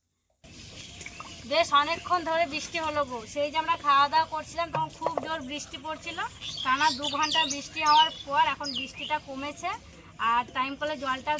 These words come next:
দিয়েছে, তাই আমি জল ভরতে চলে এসেছি। একটা বোতল ফা-, এই মানে অনেকগুলো বোতল ফাঁকা ছিল, একটা বালতি ফাঁকা ছিল, তো বালতিটা ভরে নিয়েছি আর বোতলগুলো ভরছি। আর কয়েকদিন পর তো বিপত্তারিণী পুজো, বিপত্তারিণী পুজো সামনে চলেই এলো আর কি। তো সেই জন্য কী হয়, আমাদের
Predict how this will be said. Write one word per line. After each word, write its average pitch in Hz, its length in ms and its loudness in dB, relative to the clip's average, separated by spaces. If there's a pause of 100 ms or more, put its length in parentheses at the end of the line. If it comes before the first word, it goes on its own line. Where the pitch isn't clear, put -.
দিয়েছে, 294 300 -4 (100)
তাই 277 160 2
আমি 277 180 -8
জল 247 220 0
ভরতে 285 340 -4
চলে 277 200 -6
এসেছি। - 200 -12 (160)
একটা 277 160 -10 (100)
বোতল 262 320 -6
ফা-, - 200 -12
এই 240 60 -8 (400)
মানে 269 220 -4
অনেকগুলো 277 300 -4 (120)
বোতল 294 300 -2
ফাঁকা 294 300 2
ছিল, 320 100 -8 (160)
একটা - 200 -6
বালতি 320 320 6
ফাঁকা 240 260 0
ছিল, 233 100 -12 (100)
তো 285 120 -4
বালতিটা 262 380 -2
ভরে 277 240 0
নিয়েছি 302 300 -6
আর 302 120 -4
বোতলগুলো 269 380 -10 (120)
ভরছি। 285 360 -6 (520)
আর 247 80 4 (120)
কয়েকদিন 277 380 -2
পর 302 180 -2
তো 311 40 -10 (100)
বিপত্তারিণী 311 600 -4
পুজো, 294 220 -10 (320)
বিপত্তারিণী 285 560 -6
পুজো 294 160 -8 (100)
সামনে 285 200 0 (100)
চলেই 294 320 -2
এলো 285 200 -4
আর 254 140 -8
কি। 269 100 -14 (380)
তো 254 60 -8 (180)
সেই 285 180 -6
জন্য 302 140 -6 (100)
কী 320 120 -8
হয়, 370 160 2
আমাদের 269 280 -2